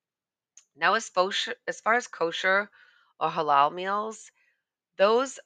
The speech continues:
um, most cruise lines do accommodate that. There is a request in advance. Some charge, some don't. It depends on the cruise line.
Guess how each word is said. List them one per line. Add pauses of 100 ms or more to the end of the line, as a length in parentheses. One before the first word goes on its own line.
(120)
um,
most
cruise
lines
do
accommodate
that. (580)
There
is
a
request
in
advance.
Some
charge,
some
don't. (240)
It
depends
on
the
cruise
line.